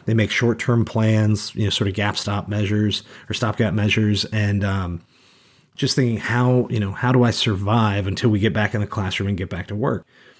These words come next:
Which is a perfectly reasonable response. It's more or less what I was thinking at first as well. But if you know you're not going back to your classroom for the rest of the year, it means that you have a day or two of shock and confusion,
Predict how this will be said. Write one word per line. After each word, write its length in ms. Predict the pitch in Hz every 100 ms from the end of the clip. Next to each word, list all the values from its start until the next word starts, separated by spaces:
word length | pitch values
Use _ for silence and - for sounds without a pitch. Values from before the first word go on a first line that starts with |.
| _
Which 180 | 139 139
is 100 | 139
a 40 | 113
perfectly 380 | - 120 113
reasonable 420 | 107 107 101 101 95
response. 540 | 90 - 123 107 104
It's 120 | -
more 160 | 107 104
or 40 |
less 200 | 101 98
what 100 | 98
I 100 | 98
was 140 | 110 -
thinking 280 | 98 92 90
at 140 | 82
first 400 | - 120 101 -
as 140 | 87
well. 420 | 95 107 113 92 - _ _ _ _ _
But 480 | 147 147 113 - _
if 140 | 123 101
you 180 | 113 160
know 140 | 139
you're 220 | 131 131
not 160 | 123 120
going 200 | 120 110
back 200 | 110 110
to 100 | 104
your 80 | 107
classroom 460 | - 107 107 104
for 80 | 110
the 80 | 101
rest 260 | 101 101
of 80 | -
the 60 | 98
year, 400 | 113 151 104 -
it 140 | 117
means 260 | 127 123 123
that 180 | 107 -
you 60 |
have 160 | 101 117
a 40 | 98
day 180 | 123
or 100 | 135
two 300 | 135 - 135
of 100 | 101
shock 360 | - 120 117 131
and 100 | 101
confusion, 600 | - 90 131 160 - 92